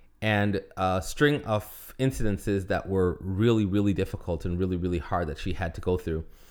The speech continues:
Um, my brother, he committed suicide,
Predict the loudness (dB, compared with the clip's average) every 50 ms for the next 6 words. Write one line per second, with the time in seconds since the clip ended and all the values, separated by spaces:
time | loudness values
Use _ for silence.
0 | -20 -20 -20 -18 -6 -2 0 0 2 2 2 2 0 0 -2 0 2 2 2 4
1 | 4 2 2 0 -4 -4 -4 -2 0 2 2 2 2 0 0 0 0 0 0 0
2 | -2 -2 -2 -2 -4